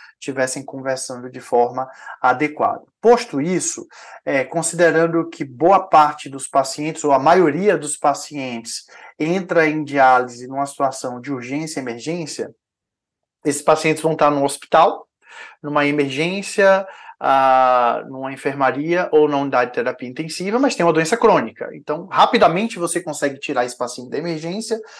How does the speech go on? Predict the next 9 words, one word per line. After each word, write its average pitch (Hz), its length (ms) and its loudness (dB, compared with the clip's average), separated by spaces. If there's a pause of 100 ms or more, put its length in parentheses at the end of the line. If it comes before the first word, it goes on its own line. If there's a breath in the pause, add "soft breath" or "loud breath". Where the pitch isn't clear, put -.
(140 loud breath)
duas, 156 340 4
três 143 280 0
diálises 135 360 2
são 139 120 -12
suficientes 139 500 -12
pra 123 80 -8
tirá-lo 120 300 -4
da 131 80 -6
emergência, 180 560 -6